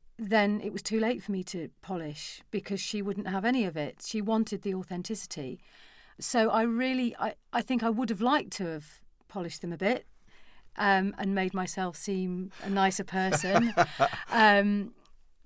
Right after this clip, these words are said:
Speaker 1: but I didn't get the chance. And in fact, I did try a couple of times, a few little tweaks, but they were weeded out. So they are pretty much as they, as they were.
Speaker 2: Uh, looking back on those, those days now, whe-, I mean, whether or not it's, you know, uh, losing,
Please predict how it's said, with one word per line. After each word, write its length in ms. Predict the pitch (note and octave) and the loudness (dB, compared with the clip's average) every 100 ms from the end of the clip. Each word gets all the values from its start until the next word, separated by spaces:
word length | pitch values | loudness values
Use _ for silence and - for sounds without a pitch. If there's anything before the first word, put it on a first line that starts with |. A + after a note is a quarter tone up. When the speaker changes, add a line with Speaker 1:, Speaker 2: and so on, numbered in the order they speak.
| A#3 | -4
Speaker 1:
but 200 | - G#3 | 0 2
I 200 | G#3+ G#3 | 4 2
didn't 340 | G3 A3+ G3+ - | 2 -2 -2 -2
get 140 | F#3 | -6
the 40 | - | -4
chance. 380 | G3+ E3+ C#3+ | -4 -4 -2
And 100 | G3+ | 0
in 60 | G#3 | 2
fact, 220 | A3+ F#3 | 2 2
I 80 | A3 | 0
did 160 | C4 - | 0 -2
try 200 | A#3+ A3 | 0 0
a 40 | |
couple 240 | - G#3 | -2 -6
of 60 | F#3+ | -6
times, 340 | - F3+ F3 F3 | -4 -4 -4 -8
a 60 | |
few 180 | - G3 | -4 -4
little 180 | F#3+ F3+ | -2 -6
tweaks, 460 | - E3 D3+ - | -6 -6 -6 -8
but 240 | - F3+ - | -8 -6 -4
they 160 | F#3 | -4
were 200 | F3 F3 - F#3 | -4 -6 -10 -10
weeded 360 | F#3 F#3+ F3+ E3 | -4 -2 -4 -6
out. 400 | D#3 C#3+ - - - | -8 -8 -12 -18 -18
So 380 | - - F3+ F3+ - - | -12 -4 -2 -2 -8 0
they 160 | G#3 | 6
are 240 | G#3+ A#3 A#3 | 8 8 6
pretty 240 | - C4 | 2 0
much 260 | A3 - - | 0 -2 -6
as 120 | F3 | -6
they, 240 | F#3 F3+ - | -4 -6 -8
as 160 | G3 | -8
they 140 | - F3 | -6 -4
were. 400 | F3 E3+ D#3+ E3 - - - - - - - - - - - | -4 -4 -6 -10 -14 -18 -18 -20 -14 -10 -10 -10 -14 -8 0
Speaker 2:
Uh, 120 | C#3 C#3+ | 0 2
looking 260 | F3 G3+ A#3+ | 0 0 -2
back 300 | - D#3+ D3+ | -2 -4 -2
on 120 | B2+ | -2
those, 320 | F#2+ F#2 - - | -2 -4 -8 -8
those 240 | G#2 F#2 | -6 -4
days 200 | G2 E2+ | -4 -6
now, 120 | E2+ | -2
whe-, 120 | F#2+ A2 | 0 2
I 40 | |
mean, 160 | A2+ G#2+ | 2 4
whether 180 | A#2+ | 4
or 60 | A2+ | 4
not 140 | G2 | 0
it's, 260 | F#2 - - | -4 -8 -10
you 80 | - | -8
know, 100 | E2 - - - | -10 -12 -18 -14
uh, 120 | F2+ F#2 - | -14 -14 -10
losing, 520 | G#2+ G#2+ F#2+ F#2+ F#2 | -2 -2 0 -2 -4